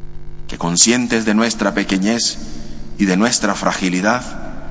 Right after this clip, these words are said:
nos podamos siempre encaminar al encuentro con Él, siendo portadores de la luz, de esa luz que nos ha alumbrado en la resurrección de su Hijo,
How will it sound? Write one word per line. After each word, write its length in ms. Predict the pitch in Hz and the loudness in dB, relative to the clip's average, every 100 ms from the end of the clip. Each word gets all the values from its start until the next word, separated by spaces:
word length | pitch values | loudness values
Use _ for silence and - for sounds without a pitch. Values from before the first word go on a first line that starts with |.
| - - - - - | -6 -6 -8 -10 -4
nos 160 | 110 110 | 0 2
podamos 340 | 123 147 147 | 6 6 6
siempre 420 | - 156 147 147 | 4 2 4 4
encaminar 520 | 139 131 120 117 135 | 4 4 2 4 2
al 120 | 135 120 | 2 0
encuentro 540 | 110 120 139 127 85 | 0 0 0 0 -2
con 180 | 85 82 | 0 -2
Él, 200 | 85 87 - - - - - - - - - - - - - - - | -2 -4 -6 -6 -6 -6 -6 -8 -8 -8 -6 -6 -6 -6 -6 -6 -2
siendo 440 | - 101 107 104 | 2 6 6 4
portadores 760 | 101 98 101 90 101 104 92 - - - - - - - - | 0 0 2 0 2 0 0 -2 -4 -6 -6 -8 -8 -8 -6
de 80 | 87 | -4
la 80 | 85 | -2
luz, 340 | 90 101 - - - - - - - - - - | 0 0 -2 -4 -6 -6 -6 -8 -8 -8 -8 -6
de 120 | - 110 | 0 4
esa 200 | 127 110 | 4 4
luz 220 | 123 156 | 0 -2
que 100 | 98 | -2
nos 200 | 87 - | -2 0
ha 140 | 104 | 2
alumbrado 440 | 107 98 92 101 101 | 2 2 0 0 0
en 60 | |
la 80 | 82 | -2
resurrección 680 | 78 78 80 78 - 85 85 | -4 -4 -4 -4 -2 -2 -2
de 80 | 85 | -2
su 220 | 80 85 | -2 -2
Hijo, 260 | 90 82 | -4 -6